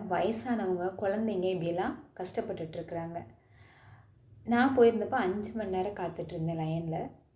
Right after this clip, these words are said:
ஆ, கூட்டங்கள் அதிகமா இருக்கு. இன்னொரு பக்கம் பார்த்தா நிறைய பேர் பைசா கொடுத்து போய்கிட்டு இருக்காங்க.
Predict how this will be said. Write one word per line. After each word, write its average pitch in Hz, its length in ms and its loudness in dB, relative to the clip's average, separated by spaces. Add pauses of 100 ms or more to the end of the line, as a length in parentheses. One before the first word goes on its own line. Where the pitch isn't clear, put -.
(720)
ஆ, 185 300 0
கூட்டங்கள் 254 460 4
அதிகமா 214 440 0
இருக்கு. 226 460 -2 (420)
இன்னொரு 262 360 8
பக்கம் 254 340 2
பார்த்தா 233 320 2 (880)
நிறைய 196 320 2
பேர் 226 260 2
பைசா 233 380 2
கொடுத்து 208 280 0
போய்கிட்டு 185 360 0
இருக்காங்க. 160 520 -2